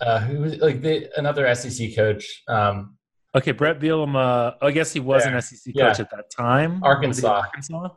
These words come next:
Speaker 1: He was at Arkansas, and he, I remember him and his whole staff were, were, were there 'cause they have to do, every team had to do their E S P N hits, but, um,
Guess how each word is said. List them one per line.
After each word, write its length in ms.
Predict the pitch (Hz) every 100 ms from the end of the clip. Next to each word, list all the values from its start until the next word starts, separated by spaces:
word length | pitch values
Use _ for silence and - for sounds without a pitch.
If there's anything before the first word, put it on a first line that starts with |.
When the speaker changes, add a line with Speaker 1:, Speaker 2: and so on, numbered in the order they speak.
| -
Speaker 1:
He 60 |
was 140 | 139 135
at 80 |
Arkansas, 680 | 117 117 113 - 104 98 - 127
and 180 | 113
he, 240 | 120 127 127 - -
I 40 |
remember 300 | 151 190 151
him 240 | 135 160 170
and 80 | 139
his 100 | 123
whole 140 | 139
staff 420 | 135 135 135 139
were, 220 | 123 110
were, 260 | 113 113 110
were 120 | 110
there 480 | 104 107 104 101 -
'cause 220 | 120 107
they 160 | 117 113
have 180 | 113 -
to 60 |
do, 280 | 107 117 127 139
every 320 | 127 131 127
team 240 | 131 123
had 160 | 113 107
to 60 |
do 120 | 104 110
their 320 | 107 98 -
E 100 | 117
S 140 | 107 -
P 120 | 110
N 140 | 104
hits, 300 | 98 95 95
but, 220 | - 95 - _ _ _ _ -
um, 220 | 98 90